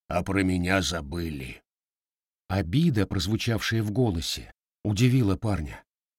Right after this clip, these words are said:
У Матвея сложилось стойкое убеждение, что говоривший отчаянно, почти смертельно этим обижен.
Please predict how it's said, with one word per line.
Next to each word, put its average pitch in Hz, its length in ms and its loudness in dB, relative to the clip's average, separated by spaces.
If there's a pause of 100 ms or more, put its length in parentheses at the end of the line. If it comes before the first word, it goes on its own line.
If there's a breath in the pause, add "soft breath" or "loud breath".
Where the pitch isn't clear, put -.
(440)
У 98 80 2
Матвея 110 480 4
сложилось 113 560 2
стойкое 123 520 4
убеждение, 107 800 2 (380)
что - 240 2
говоривший 117 680 4 (100)
отчаянно, 107 880 0 (480)
почти 101 320 0
смертельно 127 720 6
этим 131 380 2
обижен. 135 420 2